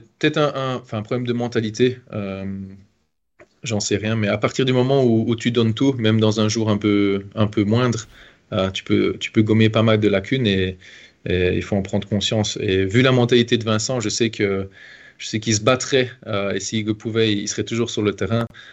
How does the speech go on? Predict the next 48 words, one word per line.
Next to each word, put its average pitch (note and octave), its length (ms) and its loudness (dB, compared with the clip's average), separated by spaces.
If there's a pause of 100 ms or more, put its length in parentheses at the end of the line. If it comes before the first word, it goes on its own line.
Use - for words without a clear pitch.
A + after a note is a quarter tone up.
(260)
Euh, F#2+ 320 -2
donc F#2+ 180 -2
voilà, G2 200 0
moi, F#2+ 140 -4
je, F#2+ 80 -10
enfin, F#2 180 -6
je, F2+ 140 -8 (320)
je - 100 -6
fais A#2+ 120 4
confiance A#2 360 -2
à A2 60 4
Vincent A2 380 0
au G#2+ 60 0
niveau G2+ 220 0
de, G2 220 0
au G2 160 -4
niveau G2+ 260 -2
de G2 60 -2
son G2 140 -4
travail. G2 340 -2
Je G2+ 80 -6
sais - 180 -6
qu'il G2+ 200 -4
est, G2 340 -4
qu'il G2+ 160 -2
est G2+ 60 0
compétent G2+ 580 -2
et, F#2+ 240 -2
et G#2+ 80 -2
qu'il A2 180 -2
peut A2+ 100 2
le G#2+ 60 4
faire G#2+ 260 2
largement. G2 480 -2 (580)
Euh, F2+ 600 -6
voilà, A2 220 -4
j'espère - 380 -4
que G2 180 0
sur G#2 160 -4
le G2 80 2
long F#2+ 180 -2
terme, A2 200 -2
ça G#2+ 100 -4
finira G2 320 -6
par G#2+ 180 -8
payer G2 180 -2
pour G#2+ 180 -6
lui. A2 140 -4